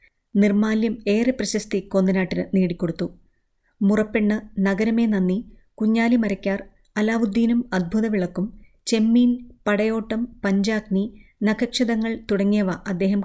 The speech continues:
കലാസംവിധാനം നിർവഹിച്ച ചിത്രങ്ങളിൽ ചിലതു മാത്രം. സുറുമയിട്ട കണ്ണുകൾ എന്ന ചിത്രം അദ്ദേഹം സംവിധാനം ചെയ്തു. ആയിരത്തി തൊള്ളായിരത്തി തൊണ്ണൂറ്റിയൊന്നിൽ പുറത്തിറങ്ങിയ ആകാശക്കോട്ടയിലെ സുൽത്താൻ എന്ന സിനിമയ്ക്കും എം ടി വാസുദേവൻ നായർ സംവിധാനം ചെയ്ത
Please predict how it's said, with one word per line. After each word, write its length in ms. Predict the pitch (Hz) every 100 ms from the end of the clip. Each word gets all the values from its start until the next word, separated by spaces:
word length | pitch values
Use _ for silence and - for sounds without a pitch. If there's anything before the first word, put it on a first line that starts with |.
| 208
കലാസംവിധാനം 720 | 196 214 233 226 233 233 226
നിർവഹിച്ച 460 | 208 190 190 185 180 -
ചിത്രങ്ങളിൽ 540 | - 208 190 185 190 185
ചിലതു 340 | - 185 180
മാത്രം. 560 | 165 165 - 165 - _ _ _ _ _ _
സുറുമയിട്ട 600 | - 254 269 302 302 294
കണ്ണുകൾ 400 | 269 233 220 226 220
എന്ന 160 | 208
ചിത്രം 380 | 208 202 196 196 - 196
അദ്ദേഹം 340 | 180 175 180
സംവിധാനം 600 | 175 190 202 196 196 175
ചെയ്തു. 300 | 170 170 170 - _ _ - - -
ആയിരത്തി 380 | 202 214 220 226
തൊള്ളായിരത്തി 420 | 220 208 208 196 202
തൊണ്ണൂറ്റിയൊന്നിൽ 580 | 202 202 208 208 196 220
പുറത്തിറങ്ങിയ 680 | 220 196 185 196 180 175 226 - - _
ആകാശക്കോട്ടയിലെ 880 | 202 214 240 247 262 254 240 240 233
സുൽത്താൻ 480 | 233 220 214 208 202
എന്ന 140 | 196
സിനിമയ്ക്കും 600 | 202 202 196 196 190 180 - _ _
എം 180 | - 214
ടി 180 | 214 247
വാസുദേവൻ 540 | 233 233 214 233 233
നായർ 180 | 226 220
സംവിധാനം 560 | - 214 208 214 208 202
ചെയ്ത 180 | 202